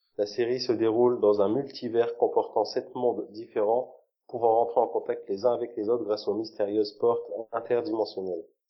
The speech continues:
Six de ces mondes sont peuplés et ont évolué isolément les uns des autres pendant que, pendant des millénaires, donnant naissance à différentes civilisations. Bon, je vais pas lire tout le reste, mais, euh, parce que de toute façon, vous avez le premier tome qui est gratuit,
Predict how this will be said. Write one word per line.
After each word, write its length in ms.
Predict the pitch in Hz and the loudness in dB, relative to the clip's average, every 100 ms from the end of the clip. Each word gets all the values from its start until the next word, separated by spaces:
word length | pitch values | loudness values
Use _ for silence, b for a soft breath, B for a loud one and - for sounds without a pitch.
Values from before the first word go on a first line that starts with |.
| _ _ _ | _ _ _
Six 240 | - 131 123 | -12 -10 0
de 100 | 123 | 0
ces 160 | 127 | 4
mondes 220 | 123 139 139 | 4 4 4
sont 160 | 110 | 0
peuplés 520 | - 113 - 127 135 - | 0 -2 0 0 0 0
et 80 | 107 | 0
ont 160 | 110 | 2
évolué 520 | 113 107 110 107 107 104 | 2 2 2 4 2 0
isolément 460 | 104 110 107 110 101 | 0 4 6 6 4
les 160 | 98 | 4
uns 100 | 101 | 4
des 220 | 98 95 | 2 2
autres 240 | 110 - - | 2 2 0
pendant 280 | 110 104 113 | 2 2 0
que, 120 | - 101 - - | -4 -8 -12 -2
pendant 240 | 110 110 | 4 4
des 100 | 101 | 4
millénaires, 500 | 104 123 110 104 120 - _ _ _ _ | 0 0 0 0 -2 -8 _ _ _ _
donnant 260 | 117 120 113 | 2 4 6
naissance 460 | 113 - 127 - - | 2 4 2 2 -4
à 100 | 98 | -6
différentes 460 | 110 - 110 120 | -6 -6 -2 -2
civilisations. 720 | - 110 107 107 101 95 92 - _ _ | -4 -8 -8 -2 -2 -2 -8 -14 _ _
Bon, 120 | 98 | -8
je 80 | 95 | -6
vais 80 | 98 | -2
pas 140 | 110 | 0
lire 180 | 104 113 | 0 -2
tout 140 | - 120 | -2 2
le 80 | |
reste, 280 | 117 123 - | 4 4 2
mais, 180 | 107 101 | 2 4
euh, 400 | 98 98 98 95 | 4 4 2 0
parce 180 | 98 95 | -4 -10
que 80 | 110 | -12
de 60 | |
toute 160 | - - | -12 -2
façon, 260 | 104 - 120 | 0 2 2
vous 220 | 113 107 | 4 4
avez 160 | 104 | 6
le 160 | 110 104 | 4 2
premier 320 | - 120 123 | 0 -2 0
tome 220 | 123 120 120 | 2 2 2
qui 100 | 107 | 0
est 40 | |
gratuit, 460 | 101 95 - 147 | 2 2 0 -10